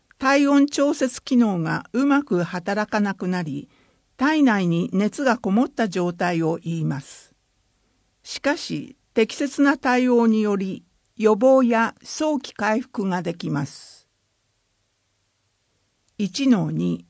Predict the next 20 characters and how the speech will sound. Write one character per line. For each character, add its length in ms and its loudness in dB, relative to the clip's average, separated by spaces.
こ 160 2
ん 80 2
な 140 0
場 140 0
面 260 0
で 100 -2
は 260 -4
要 380 2
注 400 -2
意。 180 -8
気 180 4
温 240 4
が 160 2
高 400 -6
い、 180 -8
湿 340 -8
度 140 2
が 280 -8
高 360 -6
い、 160 -14